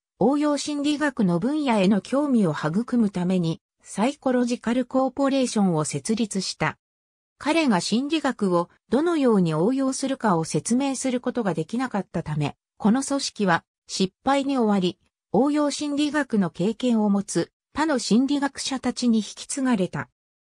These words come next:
彼は自分の雑誌を創刊し、その刊行を行うためのサイエンスプレス社を設立した。その後、千九百四十四年に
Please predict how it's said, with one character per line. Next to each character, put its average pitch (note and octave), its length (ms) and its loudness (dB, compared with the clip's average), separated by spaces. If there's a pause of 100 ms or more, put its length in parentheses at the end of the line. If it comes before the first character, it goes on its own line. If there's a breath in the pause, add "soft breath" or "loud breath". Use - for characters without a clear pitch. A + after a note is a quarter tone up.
(140)
彼 C4+ 240 2
は F#3 240 2 (300)
自 E3+ 120 0
分 D4 240 0
の C#4+ 120 -2
雑 A#3 160 -2
誌 - 220 -4
を B3+ 80 2
創 G3 240 0
刊 F#3+ 280 0
し、 E3 300 -4 (280)
そ G#3+ 140 0
の D4+ 140 2
刊 B3 280 -2
行 B3+ 440 2
を F#3 60 0
行 - 160 -2
う B3 240 2
た C4 140 -2
め B3 100 2
の F#3 100 2
サ E3 200 -2
イ B3 100 2
エ D4 100 2
ン D4 80 -4
ス - 180 -8
プ - 140 -6
レ C#4+ 140 -2
ス - 60 -6
社 G3+ 280 0
を E3+ 60 0
設 E3+ 260 -4
立 G#3 280 -2
し - 140 -8
た。 D#3 220 -4 (540)
そ G#3 180 2
の C#4+ 140 2
後、 B3+ 240 0 (240)
千 D#4+ 260 0
九 C4 220 0
百 F#3+ 280 -2
四 B3 260 2
十 F#3+ 200 2
四 D#3+ 160 2
年 F3+ 280 4
に E3+ 200 0